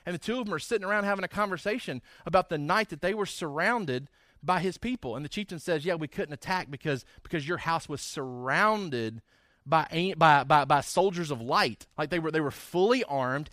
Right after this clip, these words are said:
and there were hundreds of them, and we were scared to death to go approach your house. Man, I read that kind of stuff, and I'm like,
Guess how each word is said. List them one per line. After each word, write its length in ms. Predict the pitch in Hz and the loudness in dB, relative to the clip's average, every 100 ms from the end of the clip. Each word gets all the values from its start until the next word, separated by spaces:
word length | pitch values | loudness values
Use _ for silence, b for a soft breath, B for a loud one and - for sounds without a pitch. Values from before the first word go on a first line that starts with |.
| B | B
and 140 | - 185 | -4 0
there 100 | 180 | 2
were 100 | 156 | 2
hundreds 640 | - 220 277 285 196 147 | -2 -2 -2 0 -2 2
of 160 | 131 120 | 2 4
them, 160 | 131 147 B | 2 -2 B
and 120 | - 180 | -4 -2
we 80 | |
were 100 | 214 | 0
scared 360 | 165 - 190 196 | -2 0 0 0
to 60 | 180 | 0
death 220 | 214 226 | -2 -2
to 80 | 175 | -4
go 120 | 190 | -4
approach 340 | 180 202 - | -4 -8 -8
your 100 | 156 | -6
house. 400 | 208 240 - - _ _ _ _ _ _ _ _ _ _ - | -6 -6 -8 -20 _ _ _ _ _ _ _ _ _ _ 0
Man, 80 | 202 | 2
I 60 | 214 | 4
read 180 | 240 | 4
that 120 | 233 202 | 2 2
kind 120 | 190 | 0
of 80 | - | 0
stuff, 180 | 180 | -2
and 80 | 185 | 0
I'm 100 | 170 | -2
like, 220 | 165 147 | 0 0